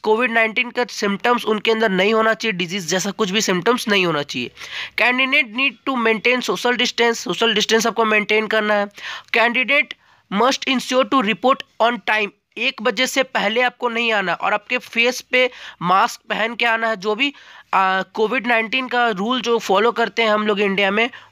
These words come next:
वो फॉलो करना है। सैनिटाइजर लेके जाना, वो भी बहुत बड़ा नहीं, पचास से सौ एमएल का सैनिटाइजर लेके जाना, हैंड सैनिटाइजर। Candidate will not be allowed to carry their mobile phone, स्मार्ट वॉच, कोई भी इलेक्ट्रॉनिक गैजेट आपको नहीं लेकर के जाना है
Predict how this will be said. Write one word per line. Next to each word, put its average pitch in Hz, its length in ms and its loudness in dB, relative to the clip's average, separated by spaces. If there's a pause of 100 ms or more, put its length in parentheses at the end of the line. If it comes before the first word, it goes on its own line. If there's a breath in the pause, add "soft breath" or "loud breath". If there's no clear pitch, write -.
वो 208 100 2
फॉलो 208 320 2
करना 214 260 0
है। 220 60 2
सैनिटाइजर 180 560 -2
लेके 208 260 -2
जाना, 208 280 2
वो 208 60 2
भी 240 180 -2
बहुत 196 320 0
बड़ा 233 180 2
नहीं, 240 120 -2
पचास 214 360 -2
से 220 80 -6
सौ 226 280 0
एमएल 214 200 0
का 220 100 -2
सैनिटाइजर 196 500 0
लेके 214 220 0
जाना, 208 200 2
हैंड 196 240 0
सैनिटाइजर। 208 500 0 (380 loud breath)
Candidate 240 420 0
will 240 220 -4
not 247 240 2 (380 soft breath)
be 233 200 0 (120)
allowed 202 400 2
to 269 100 -6 (100)
carry 226 340 2
their 240 280 -2
mobile 214 420 0 (280 loud breath)
phone, 226 360 2
स्मार्ट 214 760 -2
वॉच, 226 340 0 (200 soft breath)
कोई 294 200 2
भी 320 80 2
इलेक्ट्रॉनिक 240 680 0
गैजेट 208 380 0
आपको 240 240 -2
नहीं 220 220 -2
लेकर 233 300 0
के 214 80 -2
जाना 214 220 2
है 226 120 0